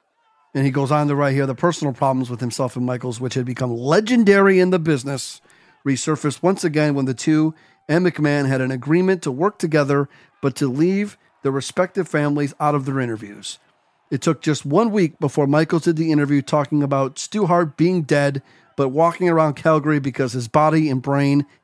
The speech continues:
hadn't figured it out yet. By this point, Hart had already stopped watching Raw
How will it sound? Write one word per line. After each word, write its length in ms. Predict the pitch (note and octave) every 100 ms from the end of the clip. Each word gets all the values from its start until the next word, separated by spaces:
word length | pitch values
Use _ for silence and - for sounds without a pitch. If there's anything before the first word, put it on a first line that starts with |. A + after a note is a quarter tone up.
| -
hadn't 420 | D3+ D#3 E3+ D3
figured 300 | D3 D3 C#3+
it 100 | C#3+
out 240 | C#3 C#3
yet. 320 | D3+ A2+ - - _ _ _ _ _ _
By 160 | C#3+
this 240 | C#3 E3+ E3
point, 400 | - D#3 E3 - _ _ _
Hart 220 | D#3 D#3+
had 160 | D3+
already 380 | C#3+ D3 D#3+ E3
stopped 340 | D3+ E3 D3 C#3
watching 360 | D3+ C#3 C3+
Raw 320 | D3 D3+ D#3